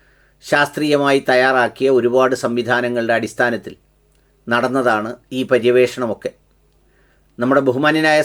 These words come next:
സംസ്ഥാന വിദ്യാഭ്യാസ വകുപ്പ് മന്ത്രി ശിവൻകുട്ടി സാറ് ശാസ്ത്രം വിജയിച്ചു എന്ന് പറഞ്ഞ്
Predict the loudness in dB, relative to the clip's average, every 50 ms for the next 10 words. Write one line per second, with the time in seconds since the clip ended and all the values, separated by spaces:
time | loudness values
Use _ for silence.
0 | 0 -2 -4 -4 -2 -2 0 0 0 -2 -2 0 0 0 0 2 2 2 2 2
1 | 2 4 4 4 2 0 -2 -4 -4 -2 -2 -4 -4 -6 -8 _ _ _ _ _
2 | _ _ _ -16 -2 0 2 2 2 0 -4 -6 -6 -6 -2 -2 -2 -2 -2 -4
3 | -12 _ _ _ _ _ _ _ _ _ _ _ -12 -4 -2 0 0 0 0 0
4 | 0 0 0 -2 0 0 0 -2 -2 -4 -10 -10 -10 -10 _ _ -6 -4 -2 0
5 | 0 0 0 -2 -2 -6 -10